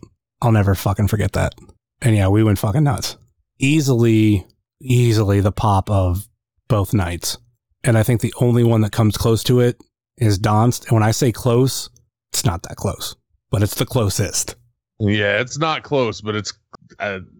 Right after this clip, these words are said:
Speaker 2: the next closest. Yeah.
Speaker 1: Yes. Thoughts on Dominic Garini's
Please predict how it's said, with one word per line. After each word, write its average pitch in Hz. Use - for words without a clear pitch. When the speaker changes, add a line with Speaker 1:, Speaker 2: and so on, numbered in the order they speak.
Speaker 2:
the 113
next 107
closest. -
Yeah. 92
Speaker 1:
Yes. -
Thoughts -
on 139
Dominic 123
Garini's 113